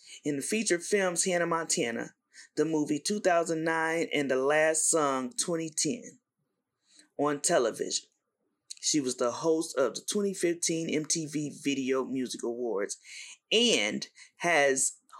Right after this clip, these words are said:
hosted Saturday Night Live three times since two thousand eleven. Cyrus has been featured as a coach on the singing competition television series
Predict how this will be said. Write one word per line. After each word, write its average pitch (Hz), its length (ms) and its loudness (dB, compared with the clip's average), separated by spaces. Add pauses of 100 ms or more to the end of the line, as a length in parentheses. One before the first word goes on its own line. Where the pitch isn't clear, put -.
hosted 101 500 2
Saturday 139 460 2
Night 135 240 0
Live 160 440 2
three 226 300 2
times 180 500 2
since 131 160 -4
two 202 140 -4
thousand 147 360 -2
eleven. 180 400 0 (1500)
Cyrus 247 520 4 (180)
has 208 440 4 (100)
been 165 320 0
featured 170 520 0 (120)
as 147 360 4
a 123 100 0
coach - 600 -2 (380)
on 147 280 0
the 127 100 0
singing 196 800 0 (300)
competition 180 840 2
television 147 680 2
series 123 640 0